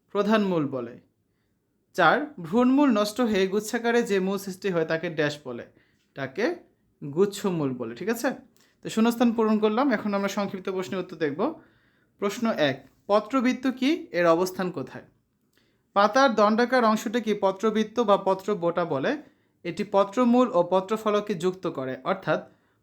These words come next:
পত্রমূল ও পত্রফলকের মাঝামাঝি স্থানে এর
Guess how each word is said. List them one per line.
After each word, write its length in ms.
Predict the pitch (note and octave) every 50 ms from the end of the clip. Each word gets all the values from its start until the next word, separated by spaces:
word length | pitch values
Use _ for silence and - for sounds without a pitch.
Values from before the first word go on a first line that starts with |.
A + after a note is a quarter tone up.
| _ -
পত্রমূল 540 | F#3+ G3 F#3+ - A#3 - - F3 G3+ A3+ G#3+ D#3
ও 20 | D#3 D#3 D#3
পত্রফলকের 600 | F3 F3+ F3 - G#3+ G#3 - G#3+ G#3 G3 G#3 F3+ D#3 D3+
মাঝামাঝি 500 | D#3 D#3+ D#3 G3+ G3 G3+ G3+ F#3+ F#3 G3+ D#3 D3 C#3
স্থানে 280 | - - D3 D3 F3+ A#3 C4 - - - C#3+ F#3
এর 80 | B3